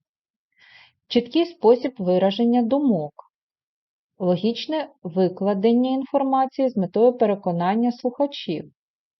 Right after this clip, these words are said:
використання емоційно забарвлених слів, фразеологізмів, повторів, звертань, риторичні запитання. Тобто це ті запитання,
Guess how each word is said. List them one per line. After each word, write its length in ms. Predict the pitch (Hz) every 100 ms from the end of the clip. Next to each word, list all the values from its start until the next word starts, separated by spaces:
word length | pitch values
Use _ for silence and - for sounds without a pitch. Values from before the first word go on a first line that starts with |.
| _ _ _ _ _ _ _ _ _ _ _ _ _ _ _ 180
використання 640 | 180 202 196 202 247 311
емоційно 540 | 294 247 - 220 254
забарвлених 680 | 262 214 180 190 208 233 262
слів, 480 | - 226 208 196 185 185 _ _ _ _ _ _ -
фразеологізмів, 1200 | 202 220 302 311 269 165 170 190 202 190 175 175 _ _ _ -
повторів, 920 | 277 - - 196 202 208 196 180 180 _ _ _
звертань, 1040 | - 170 269 269 - 160 170 202 202 202 _ _ _ _ _ _ _
риторичні 840 | 180 247 262 349 269 226 - 226 208
запитання. 960 | 208 214 202 190 185 180 175 170 175 _ _ _ _ - _ _ _ _ -
Тобто 280 | 190 185 202
це 160 | 233
ті 240 | 233 226 196
запитання, 880 | 185 - 165 - 226 339 294 175